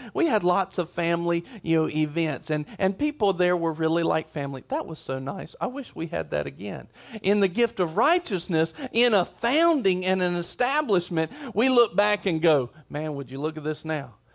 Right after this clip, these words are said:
There's churches, there are Boomerang churches all around the world,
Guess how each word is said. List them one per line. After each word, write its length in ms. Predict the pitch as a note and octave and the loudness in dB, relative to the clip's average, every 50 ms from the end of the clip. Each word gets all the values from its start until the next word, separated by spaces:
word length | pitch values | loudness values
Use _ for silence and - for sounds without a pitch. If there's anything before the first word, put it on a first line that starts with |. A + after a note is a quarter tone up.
| - F3 - | -20 -6 0
There's 280 | F3 F3+ F#3 F3 - | 2 4 4 4 0
churches, 560 | - - - G3+ G3 G3 G3 - G#3 G3+ F#3+ | -4 -4 0 2 2 2 0 -2 -6 -2 2
there 180 | G3+ A#3+ B3 A3+ | 4 4 4 6
are 140 | F#3 D#3+ D3 | 4 4 2
Boomerang 500 | D3+ F3 G#3+ A3+ G#3+ G#3+ G#3+ G#3+ G#3+ G#3+ | 2 0 -2 -2 0 -2 -2 -2 -2 -2
churches 460 | - - F#3+ E3 C#3 - D3 C#3 C#3 | -2 -2 -2 0 -2 -4 -6 -6 -4
all 320 | - F3 F#3+ A3 A3+ G#3+ | 0 2 4 4 6 4
around 400 | G3 E3 D#3+ F3+ G3 F#3+ F#3+ F3+ | 4 2 2 2 2 2 2 2
the 80 | D3+ C#3 | 0 -2
world, 480 | C#3 C#3 F3 A#3 B3+ A#3 G3 D#3+ D#3+ | -2 -2 0 2 4 4 4 4 2